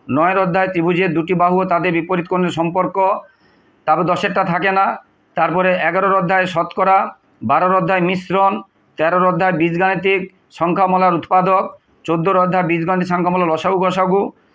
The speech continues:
কোনো অধ্যায় থাকে না, আর ষোলোর অধ্যায়, আহ, ত্রিভুজের কোণ ও বাহুর মধ্যে সম্পর্ক যাচাই। এইগুলো সাধারণত সেকেন্ড ইউনিটে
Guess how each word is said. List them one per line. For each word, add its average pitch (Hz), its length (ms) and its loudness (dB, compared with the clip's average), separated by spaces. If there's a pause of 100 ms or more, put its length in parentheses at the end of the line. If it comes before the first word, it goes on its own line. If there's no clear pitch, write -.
(180)
কোনো 160 200 0
অধ্যায় 175 220 0
থাকে 165 220 -2
না, 196 120 2 (460)
আর 156 180 2
ষোলোর 180 280 0
অধ্যায়, 185 380 2
আহ, - 520 -6
ত্রিভুজের 185 440 2
কোণ 190 200 0
ও 196 100 0
বাহুর 170 260 2
মধ্যে 180 300 0
সম্পর্ক 160 480 -2
যাচাই। 143 360 -2 (440)
এইগুলো 208 360 2 (180)
সাধারণত 180 440 0
সেকেন্ড 170 360 -2
ইউনিটে 160 300 0